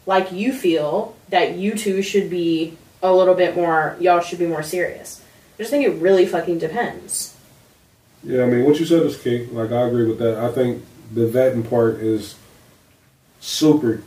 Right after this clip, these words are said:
Speaker 2: super, super important, um, 'cause a lot of the times you don't get to really know, you know,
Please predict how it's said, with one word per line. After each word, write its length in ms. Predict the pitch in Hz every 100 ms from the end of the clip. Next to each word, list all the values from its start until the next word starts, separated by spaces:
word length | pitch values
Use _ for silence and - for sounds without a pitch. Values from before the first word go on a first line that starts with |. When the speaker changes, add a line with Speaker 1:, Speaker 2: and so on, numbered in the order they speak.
| -
Speaker 2:
super, 600 | - - 147 127 113 110
super 380 | - 135 117 113
important, 460 | 104 117 107 107
um, 360 | 107 107 104 -
'cause 140 | 117
a 60 | 113
lot 240 | 120 135
of 80 | 131
the 80 | 117
times 560 | 117 120 117 110 110 - - - - - -
you 140 | 120 113
don't 540 | 107 127 147 147 113
get 180 | 117 -
to 100 | 113
really 320 | 117 113 113
know, 440 | 113 117 113 110 110 - - - _ _ _ _ _ -
you 140 | 117 117
know, 380 | 110 104 98